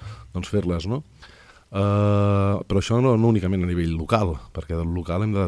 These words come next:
de, de portar-ho a tot arreu, no? A, a, a lo més general. El tema, doncs, del,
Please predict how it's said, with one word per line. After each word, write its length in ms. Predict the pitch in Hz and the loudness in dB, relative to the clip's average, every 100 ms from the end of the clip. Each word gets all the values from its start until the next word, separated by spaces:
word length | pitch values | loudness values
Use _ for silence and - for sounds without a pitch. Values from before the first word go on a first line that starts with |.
| 85 | -2
de, 120 | 87 85 | -8 -8
de 80 | 78 - - _ | -12 -12 -20 _
portar-ho 380 | - 90 92 101 | -8 -4 0 2
a 80 | 104 | 0
tot 160 | - - | -2 -4
arreu, 220 | 82 87 87 | -2 0 -2
no? 140 | 147 | -4
A, 200 | - 76 76 | -4 -4 -4
a, 240 | 87 87 | -4 -2
a 560 | 82 82 78 80 - 90 | -2 -4 -6 -8 -8 -6
lo 120 | 85 | -4
més 80 | 87 | -2
general. 400 | 92 76 175 80 - - _ _ _ _ _ _ - 110 | -2 0 0 0 -4 -14 _ _ _ _ _ _ -4 0
El 80 | 104 | 4
tema, 220 | 117 123 | 6 6
doncs, 160 | 123 107 | 4 2
del, 200 | 101 | 0